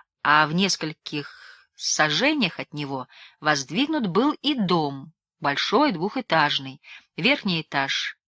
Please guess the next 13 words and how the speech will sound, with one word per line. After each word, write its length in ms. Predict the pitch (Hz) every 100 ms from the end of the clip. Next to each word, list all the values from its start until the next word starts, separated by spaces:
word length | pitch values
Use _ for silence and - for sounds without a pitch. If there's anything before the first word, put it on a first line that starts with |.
| -
деревянный, 640 | 170 190 143 131 131 147
нижний 580 | 185 139 127 135 175 - _ -
каменный 500 | 220 269 180 147 139
с 120 | -
толстыми 600 | 185 165 - - 139 139 - -
стенами, 760 | - - - 147 135 147 196 233 - -
сложен 460 | - 220 262 226 190
был 160 | 196
особенно 640 | - 180 - 269 262 214 175
крепко 440 | 165 156 - -
во 120 | 143
избежание 500 | 139 139 139 180 185
сотрясения 760 | 151 139 180 170 - 269 220 160